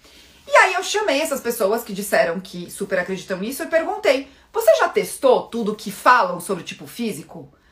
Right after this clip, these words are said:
Você sabe qual é o seu tipo físico?"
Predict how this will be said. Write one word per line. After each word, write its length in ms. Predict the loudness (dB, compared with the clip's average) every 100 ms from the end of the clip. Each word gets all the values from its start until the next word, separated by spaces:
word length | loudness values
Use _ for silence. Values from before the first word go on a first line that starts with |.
| _ _ _
Você 180 | -6 -2
sabe 280 | 2 2 2
qual 360 | 6 6 6
é 240 | 4 4 2
o 80 | 0
seu 220 | -4 -6
tipo 320 | -8 -12 -14
físico?" 720 | -8 -4 -4 -6 -12 -16 -18